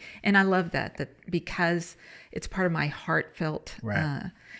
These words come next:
Speaker 1: language as well as my culture, that I'm able to do that. Um, also culturally, because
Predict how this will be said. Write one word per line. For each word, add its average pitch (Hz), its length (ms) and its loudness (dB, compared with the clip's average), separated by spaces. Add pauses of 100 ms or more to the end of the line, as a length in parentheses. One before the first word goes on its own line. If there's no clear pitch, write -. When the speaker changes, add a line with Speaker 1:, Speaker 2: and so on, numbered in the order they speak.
(160)
Speaker 1:
language 190 640 4
as 165 180 -2
well 156 180 -2
as 160 120 -6
my 143 100 -2
culture, 160 480 -4
that 151 180 -2
I'm 151 260 0
able 160 260 -4
to - 140 -6
do 160 220 -2
that. 156 260 -2 (560)
Um, 156 300 2
also 170 440 0
culturally, 151 680 -4
because 165 840 -2